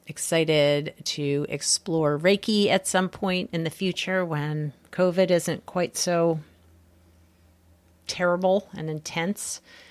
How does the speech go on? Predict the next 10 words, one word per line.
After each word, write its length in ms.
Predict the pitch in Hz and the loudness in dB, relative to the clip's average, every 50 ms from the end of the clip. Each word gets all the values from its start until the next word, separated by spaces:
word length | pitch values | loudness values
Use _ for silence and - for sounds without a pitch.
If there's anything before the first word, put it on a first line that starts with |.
| - - - - - | -20 -20 -20 -12 -6
I 60 | - 156 | -2 0
hope 200 | 185 180 180 - | 0 0 -2 0
you 40 | |
guys 280 | - 175 165 170 165 - | 2 2 2 2 0 -4
will 80 | 151 147 | -6 -4
check 320 | - - 185 185 180 - | -2 -2 -2 -2 0 0
out 200 | 185 180 170 - | 0 0 0 -2
Michelle's 520 | 165 151 - - - 175 170 165 165 - | -4 -4 -4 -2 0 0 0 0 0 -2
free 340 | - - - 170 160 160 165 | -4 -4 -2 -2 0 0 0
resource. 840 | 165 196 226 285 - - - 330 330 339 330 - - - - - | 0 0 0 0 0 0 0 0 0 0 0 -2 -4 -6 -8 -8